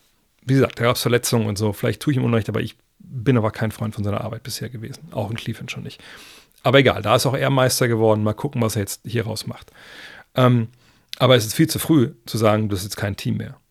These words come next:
ähm, kein Team Basketball. Was natürlich stimmt, ist, du kriegst einen Spieler, wie gesagt, der balldominant ist,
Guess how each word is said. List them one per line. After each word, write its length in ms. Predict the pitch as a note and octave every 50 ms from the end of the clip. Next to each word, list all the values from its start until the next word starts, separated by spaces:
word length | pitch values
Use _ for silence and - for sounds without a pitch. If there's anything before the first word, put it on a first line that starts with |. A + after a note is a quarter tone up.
| _ _ _ _ _ _ _
ähm, 360 | - - A2 A2 - - - -
kein 200 | - - B2+ A#2+
Team 160 | - - A2
Basketball. 600 | F#2+ - G2+ G#2+ - - - - - - - - - _ - - - - - _
Was 140 | - D#3 D3
natürlich 400 | G3 - - - G#3+ D#3+ G#2 -
stimmt, 340 | - - G3 F3+ A#2 G#2 G#2
ist, 300 | A#2 A#2+ A#2+ A#2 - - - _ _ _ _ _ _ _ -
du 100 | C3+ A#2+
kriegst 260 | - E3 D#3 - -
einen 100 | C#3 B2
Spieler, 440 | - - D3 D3 C#3 B2 A#2+ A#2+ - -
wie 100 | C3 C3+
gesagt, 300 | D3 C#3+ C3 - - -
der 80 | A#2 G#2
balldominant 640 | G#2+ A#2 A#2 A2+ A2+ A2 A2+ A2 G#2+ G#2+ A2 A2 A#2
ist, 240 | A2+ A2 - -